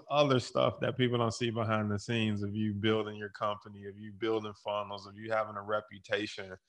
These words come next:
to get to a point where you could just say, "Click the red button," right? So sometimes mimicking the successful people could also be a little bit of smoke and mirrors. I'm not saying that successful people, there aren't some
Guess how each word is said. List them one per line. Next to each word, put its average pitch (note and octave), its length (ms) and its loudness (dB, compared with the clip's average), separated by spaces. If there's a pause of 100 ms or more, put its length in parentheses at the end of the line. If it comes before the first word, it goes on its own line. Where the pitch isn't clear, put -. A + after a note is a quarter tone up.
(260)
to C3 140 4
get B2 260 2
to A2 180 4
a G#2 80 0
point G#2 400 -2
where G#2+ 140 -6
you G#2+ 160 0
could G#2 80 -2
just G2 180 -8
say, F#2+ 200 -2
"Click G#2 300 -4
the G#2 100 -2
red G2 420 -2
button," G2 480 -4
right? G2 340 -8
So A2 380 2 (320)
sometimes E3 560 6
mimicking B2+ 500 4
the G#2+ 80 0
successful A2 580 2
people G2 640 2 (960)
could C3 240 6
also A#2 360 8
be G#2+ 160 4
a G2+ 60 6
little G2+ 280 2
bit G2 200 2
of F#2 80 -2
smoke F#2+ 380 0
and F2 140 -4
mirrors. F2 420 -2
I'm A#2+ 100 0
not B2 180 4
saying G#2 180 -4
that F#2 220 -8
successful G#2 440 -2
people, F#2+ 360 -4 (100)
there G2 160 0
aren't G2 200 -2
some F#2+ 240 -2